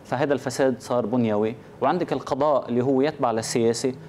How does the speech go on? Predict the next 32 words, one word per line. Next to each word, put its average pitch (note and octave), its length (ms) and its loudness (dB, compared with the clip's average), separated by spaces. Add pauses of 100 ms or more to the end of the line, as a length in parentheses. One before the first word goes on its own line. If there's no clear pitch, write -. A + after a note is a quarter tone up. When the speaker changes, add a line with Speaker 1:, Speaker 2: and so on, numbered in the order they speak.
(140)
Speaker 1:
تلقائيا D#3 360 0
Speaker 2:
خلينا G#3+ 140 4
Speaker 1:
بجزء D#3+ 340 2
Speaker 2:
نفوت C#3+ 140 4
Speaker 1:
منه B2+ 100 2
صار B2+ 140 0
Speaker 2:
بهالملف A#2+ 180 0
Speaker 1:
فاسد. A2 220 0
Speaker 2:
ال-، G#2 180 -6
الفساد G2+ 800 -2
يعني G2+ 180 -4
مباشرة. A2+ 640 -2 (840)
Speaker 1:
ملف B2+ 320 0
اليوم F#3 260 2
هو E3 220 2
ملف D3 480 0
استكمال D3 540 0
للملف A2+ 440 -2
اللي G#2+ 100 -4
كنا G#2+ 260 -6
المرة B2+ 300 0
الماضية A#2+ 320 2
عملنا A#2 220 0
مثل A2 200 -6
مقدمة A2+ 540 -4 (320)
عن A2+ 320 0
وين B2+ 240 2
ما A2+ 80 2
كان A#2+ 220 -2
من G#2+ 100 -2
الفساد A2 440 -2
والخلل A2+ 560 0